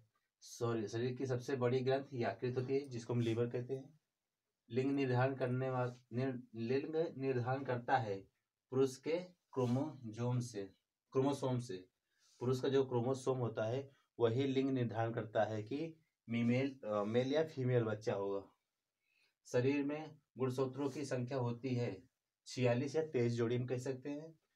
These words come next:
शरीर की सबसे बड़ी कोशिका होती है तंत्रिका कोशिका। शरीर के सबसे छो-, शरीर का सबसे बड़ा अंग होता है, अगर हम बाह्य अंग की बात करें तो शरीर का सबसे बड़ा अंग होता है त्वचा।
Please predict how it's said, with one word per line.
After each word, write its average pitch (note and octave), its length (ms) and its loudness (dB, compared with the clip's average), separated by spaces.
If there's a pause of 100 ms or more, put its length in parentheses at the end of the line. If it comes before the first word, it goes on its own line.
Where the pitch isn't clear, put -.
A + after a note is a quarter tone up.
(280)
शरीर C3 280 2
की C#3 120 -4
सबसे C3+ 320 -4
बड़ी B2+ 300 2
कोशिका B2+ 400 -2
होती A#2+ 400 -2
है A2 160 -2 (460)
तंत्रिका A#2 760 -2
कोशिका। - 640 -6 (2250)
शरीर B2+ 260 0
के C#3 80 -2
सबसे C3 280 -6
छो-, - 460 -12
शरीर B2+ 300 -2
का C#3 80 -2
सबसे C3 280 -4
बड़ा B2+ 180 0
अंग C3 260 -2
होता A#2 240 -2
है, F#2+ 260 -8 (640)
अगर B2 200 0
हम C3+ 320 -2
बाह्य A#2 300 2
अंग C3+ 220 -4
की C#3 80 -4
बात C#3 220 2
करें C#3+ 140 -2
तो C#3+ 100 -4
शरीर C3 200 0
का B2+ 60 -8
सबसे B2+ 300 -2
बड़ा B2 180 2
अंग B2+ 240 -6
होता B2+ 240 -4
है B2+ 280 -6 (240)
त्वचा। - 320 -2